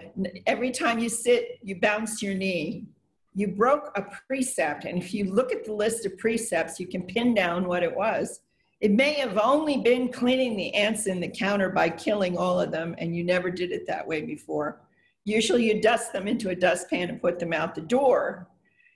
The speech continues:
and you feel so bad you can't stay still in your meditation, you're moving, you see?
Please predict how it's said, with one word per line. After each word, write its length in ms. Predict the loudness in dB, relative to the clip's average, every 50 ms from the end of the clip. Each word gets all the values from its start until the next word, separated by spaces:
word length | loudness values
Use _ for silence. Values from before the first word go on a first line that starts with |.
| _ _ _ -4
and 120 | -2 0
you 80 | 0 0
feel 280 | 0 2 2 2 2 2
so 340 | 0 0 0 2 2 2 2
bad 380 | 2 2 2 2 0 0 -2
you 140 | -6 -8 -10
can't 420 | -10 -6 -2 -2 0 -2 -2 -4
stay 320 | -8 -8 -2 2 2 4 2
still 500 | 2 -2 -8 -2 2 2 4 4 2 0
in 180 | -2 -4 -4 -4
your 100 | -4 -2
meditation, 720 | 0 0 0 0 -2 -2 0 0 0 0 0 -2 -4 -2
you're 160 | -2 -2 -2
moving, 640 | 0 0 2 2 2 2 0 -2 -4 -6 -8 -10 -10
you 80 | -10 -10
see? 420 | -8 -8 -6 -6 -4 -6 -6 -8